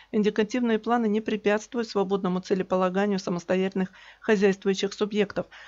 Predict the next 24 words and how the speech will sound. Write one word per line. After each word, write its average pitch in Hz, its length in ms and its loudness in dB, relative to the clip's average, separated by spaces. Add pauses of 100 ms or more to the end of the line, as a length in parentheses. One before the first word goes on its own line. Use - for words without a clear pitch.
(160)
а 214 260 6
выполняют 214 720 2
для 202 180 2
них 208 480 0
функцию 220 280 0
маяков, 214 720 0 (300)
указывающих 208 760 2
перспективные 208 760 0
направления 190 640 0
изменения 202 460 0
экономической 190 680 -2
конъюнктуры 190 640 0 (320)
и 226 220 2
экономической 196 720 0
политики. 202 640 -2 (640)
Критически 214 760 0
важной 214 420 0
задачей 208 500 0
при 190 160 -4
формировании 208 640 0
долгосрочной 190 720 -2
стратегии 196 480 0
развития 196 540 0
страны 185 400 -2